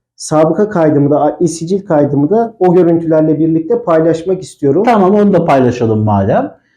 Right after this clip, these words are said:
Speaker 2: Yani devlet şunu dedi, "Kardeşim, bu adamın herhangi bir suçu günahı yok. Buna dava açılması bile gerek yok." dedi.
Speaker 1: Gerek, aynen öyle.
Speaker 2: Yani devlet buna böyle bu şekilde karar verdi.
Speaker 1: Evet, üç buçuk yıllık, e, kovuşturmacı-, kovuşturmanın neticesinde, e, bu kararı verdi.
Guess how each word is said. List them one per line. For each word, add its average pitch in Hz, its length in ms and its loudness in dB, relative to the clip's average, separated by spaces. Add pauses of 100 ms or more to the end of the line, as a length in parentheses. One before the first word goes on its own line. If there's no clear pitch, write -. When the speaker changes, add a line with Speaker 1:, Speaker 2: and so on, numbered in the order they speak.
(360)
Speaker 2:
Yani 254 340 4 (180)
devlet 233 280 2
şunu 262 300 2
dedi, 156 240 2
"Kardeşim, 190 720 0
bu 220 140 0
adamın 220 300 2
herhangi 196 420 2
bir 180 60 0
suçu 190 320 -4
günahı 180 340 2
yok. 262 480 0 (240)
Buna 190 240 0
dava 190 340 4
açılması 208 540 0
bile 214 140 0
gerek 208 400 0
yok." 202 300 0
dedi. 196 80 2
Speaker 1:
Gerek, 196 260 -2
aynen 165 480 0
öyle. 120 340 -4
Speaker 2:
Yani 143 200 0
devlet 208 400 2
buna 247 200 0
böyle 240 220 2
bu 254 60 0
şekilde 208 320 -4
karar 196 280 0
verdi. 104 280 -2 (120)
Speaker 1:
Evet, 151 360 -2
üç 185 220 -8
buçuk - 240 -14
yıllık, 160 300 0
e, 147 300 -10
kovuşturmacı-, 160 760 0 (140)
kovuşturmanın 151 720 2
neticesinde, 147 840 -4 (320)
e, 139 260 2
bu 202 80 -2
kararı 143 380 2
verdi. 113 420 -2